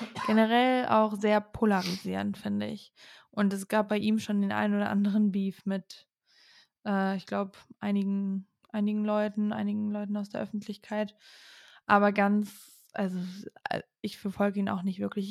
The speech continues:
Ich, man kriegt das halt nur manchmal mit. O-, oder es gab mal eine Zeit, wo ich mir das mal öfters angeguckt hatte, ist auch schon einige Jahre her.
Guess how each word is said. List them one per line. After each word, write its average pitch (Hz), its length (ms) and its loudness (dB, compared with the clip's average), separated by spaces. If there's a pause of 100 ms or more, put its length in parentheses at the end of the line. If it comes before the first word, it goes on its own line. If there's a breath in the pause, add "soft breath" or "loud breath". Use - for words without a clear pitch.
Ich, - 40 -10
man 214 160 4
kriegt 247 220 -2
das 254 140 0
halt 208 120 0
nur 202 80 4
manchmal 196 300 -2
mit. 196 260 -2
O-, - 220 0
oder 208 240 0
es 208 120 -8
gab 202 160 -2
mal 208 80 4
eine 208 180 2
Zeit, 208 300 -2
wo 226 40 -4
ich 202 120 -6
mir 220 60 0
das 214 140 -2
mal 226 100 -4
öfters 247 300 -4
angeguckt 226 480 -2
hatte, 214 180 -4
ist 208 100 -12
auch 208 100 -6
schon 220 160 -8
einige 208 280 -2
Jahre 208 300 -2
her. 208 340 0